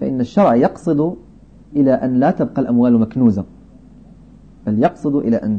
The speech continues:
تمشي وتتحرك ويستفيد منها سائر الناس. واضح يا أخوة؟ هذا، هذه حكمة التشريع في ال-،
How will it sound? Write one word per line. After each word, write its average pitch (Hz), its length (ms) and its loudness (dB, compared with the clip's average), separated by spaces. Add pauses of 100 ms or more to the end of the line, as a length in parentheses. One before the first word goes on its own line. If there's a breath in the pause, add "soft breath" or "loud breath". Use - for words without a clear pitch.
تمشي 160 400 -4
وتتحرك 175 600 -4 (440 loud breath)
ويستفيد 139 460 -2
منها 170 180 0
سائر 220 300 4
الناس. 180 460 -2 (600)
واضح 170 200 0
يا 185 120 2
أخوة؟ 233 280 0 (1800 loud breath)
هذا، 214 540 2 (720)
هذه 175 280 2
حكمة 185 580 2
التشريع 175 680 2
في 170 360 0 (640)
ال-، 117 840 4